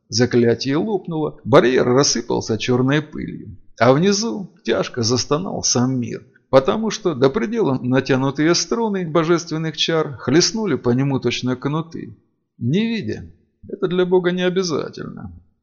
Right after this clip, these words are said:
Ракот всей кожей ощутил вспыхнувшие внизу лесные пожары, вскипевшие реки, устремившиеся вниз с гор лавины и камнепады.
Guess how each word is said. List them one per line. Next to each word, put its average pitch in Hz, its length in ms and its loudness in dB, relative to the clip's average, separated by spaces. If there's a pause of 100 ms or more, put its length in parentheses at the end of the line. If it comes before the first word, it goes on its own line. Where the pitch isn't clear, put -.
Ракот 185 520 2
всей - 420 -2
кожей 208 400 -2
ощутил 113 600 -4
вспыхнувшие 127 840 0
внизу 139 420 2
лесные 120 500 2
пожары, 127 760 0
вскипевшие 117 840 2
реки, 180 560 -2
устремившиеся 156 1000 2
вниз 175 400 0
с 110 40 -4
гор 117 280 2
лавины 180 540 2
и - 180 -6
камнепады. 120 840 -2